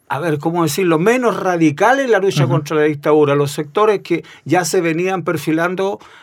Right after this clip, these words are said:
Speaker 1: como lo que fue finalmente la concertación de partidos por la democracia.
Speaker 2: Claro.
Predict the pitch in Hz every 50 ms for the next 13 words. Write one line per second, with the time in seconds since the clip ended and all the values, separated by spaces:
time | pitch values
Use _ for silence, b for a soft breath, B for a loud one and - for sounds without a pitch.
0 | B B - 151 147 151 151 147 147 147 143 143 139 147 143 143 - 180 175 -
1 | 170 156 156 160 156 160 160 165 160 151 - 156 147 143 135 131 131 123 117 -
2 | 147 127 143 143 127 - - 160 151 147 151 147 143 127 123 - 156 151 143 147
3 | 147 147 143 139 135 139 131 135 131 123 120 98 - - - - - _ _ _
4 | _ _ - - 151 139 135 127